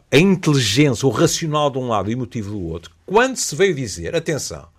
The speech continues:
isto da inteligência não é pura e dura", e, sobretudo, no relacionamento com os outros, é muito importante que nós saibamos lidar. Por exemplo, o chefe que tem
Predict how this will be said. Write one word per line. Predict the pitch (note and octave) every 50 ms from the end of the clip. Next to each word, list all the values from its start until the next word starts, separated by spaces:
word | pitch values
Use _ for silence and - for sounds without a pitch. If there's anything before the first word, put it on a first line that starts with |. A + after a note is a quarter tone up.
| _ _ _ - - _
isto | - F#3+ D#3 - -
da | - F#3
inteligência | F3+ E3 D#3+ - D#3 C3+ A#2 G#2+ A2+ G#2+ G2 F#2+ - B2
não | A2+ A#2+
é | B2 A2
pura | - - C#3 B2+ A#2
e | A2
dura", | G2 E2+ F2+ E2 E2+ F#2 - -
e, | D#3+
sobretudo, | - - - - C4 B3 A3+ F#3 F#3 - E3 D3 A2+ E2+ D#2+ - _ _ _ _
no | - E3 G#3 G3 D#3+
relacionamento | F#3 A3+ A#3 G#3+ - - G3 E3+ E3+ F3+ G#3 G3 - -
com | - F3 D#3+
os | C#3+ G#2+ - F#2+
outros, | F2+ D#2+ C#2+ - - - - - - - _ _ _ _ _ _ _ _ _ _ _ _ _ _
é | - D3+ C3+
muito | C3+ D#3 G#3 G#3+ - -
importante | E3+ D#3 C3+ - C#3+ C3 - _ - B2 A2 G#2+ F#2 E2+ D#2+ E2+ _ _ _ _ _ _ _ _ -
que | -
nós | A#2+ B2+ D#3+ E3+ D3+ - -
saibamos | - D3 C3+ B2+ A#2 G2+ A#2+ D#3 D#3+ D3 A#2+ F#2
lidar. | F2+ G2 G2+ F#2+ F2 E2 E2+ D2+ B1+ - - - E2+ - _ _ _ _ -
Por | -
exemplo, | F#2+ G2 A#2+ G2 - - _ _ _
o | - A#2
chefe | F#2+ - - - D#3+ D#3+ C#3+ - - - -
que | - -
tem | - - A2+ A2 G2 E2+